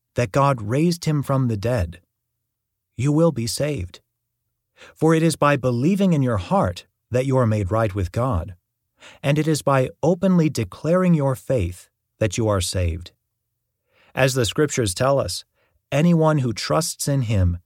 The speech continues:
will never be disgraced. Jew and Gentile are the same in this respect.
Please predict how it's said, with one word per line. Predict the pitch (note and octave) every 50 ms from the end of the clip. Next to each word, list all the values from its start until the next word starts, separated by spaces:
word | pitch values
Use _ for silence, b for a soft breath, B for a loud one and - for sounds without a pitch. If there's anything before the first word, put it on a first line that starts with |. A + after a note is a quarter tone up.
| _ _
will | - A#2+ B2+ B2
never | B2 B2 C3 C3 B2+ A#2+
be | G2+ G#2 F#2+
disgraced. | F2 E2+ F2+ - - - G2+ F2 D#2+ E2 F2 - - - _ _ _ _ _ _ _ _ _ _ _ _ _ _ _ _ _ _ _ _ _ _ _ _ _ _ _ _ _ _ _ _ _ _ b b b b b b
Jew | - - C3+ C#3+ D#3+ D3+ C#3 B2
and | - A#2+ A#2 A#2+ A2+
Gentile | F#2 - A#2+ B2 C3+ C3+ - A#2 A2 F#2+ F2+ E2+ E2 E2+ - _ _ _ -
are | B2 B2
the | A#2+ B2+
same | A2+ - - C3 B2 C3+ C#3 B2
in | G2 F#2+
this | F#2+ G2 F#2 -
respect. | F#2+ F2+ - - - G#2+ G#2 F#2 F2+ F#2 -